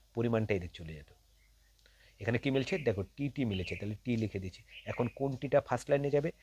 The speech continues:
দেখতে হবে সম্পর্ক আবদ্ধ, টাকার সাথে আবদ্ধ আছে কোনটা, এটা। আমাকে চারটি খাতা যার যেটা বের করতে বলবে, সেটা সবসময় নিচে। দেখো, চারটি খাতার দাম চেয়েছে, চারটা আমি নিচে লিখেছি, তার মধ্যে দেওয়া ছিল কি, ছটি খাতার দাম। দেখো, ছটি খাতার দামটা এই লাইনে লিখে দিয়েছি।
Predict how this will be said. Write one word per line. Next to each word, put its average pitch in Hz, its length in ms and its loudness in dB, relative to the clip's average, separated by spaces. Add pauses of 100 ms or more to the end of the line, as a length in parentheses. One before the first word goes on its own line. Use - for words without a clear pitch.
(260)
দেখতে 110 220 -2
হবে 135 100 0
সম্পর্ক 113 460 -2 (760)
আবদ্ধ, 107 380 0 (100)
টাকার 98 260 0
সাথে - 260 -2
আবদ্ধ 101 300 0
আছে 110 160 -4
কোনটা, 117 300 -4
এটা। 78 220 -8 (360)
আমাকে 104 280 -2
চারটি 131 320 4
খাতা 127 220 0 (340)
যার 117 240 8
যেটা 123 240 4
বের 127 220 4
করতে - 240 0
বলবে, 123 140 2
সেটা - 220 -6
সবসময় 135 340 -6
নিচে। 98 220 -4
দেখো, 98 260 -4
চারটি - 320 0
খাতার 151 260 2
দাম 107 160 2
চেয়েছে, 87 220 -6
চারটা 90 340 -6
আমি 101 120 -4
নিচে 107 240 -2
লিখেছি, 127 320 -2 (280)
তার 110 140 6
মধ্যে 120 180 6
দেওয়া 131 260 10
ছিল 170 240 2
কি, 208 200 -2
ছটি 180 260 0
খাতার 87 240 -2
দাম। 82 140 -10
দেখো, 131 120 -2
ছটি 135 340 -6
খাতার 98 280 -4
দামটা 95 260 -8
এই 82 60 -6
লাইনে 78 160 -12
লিখে - 240 -20
দিয়েছি। - 300 -20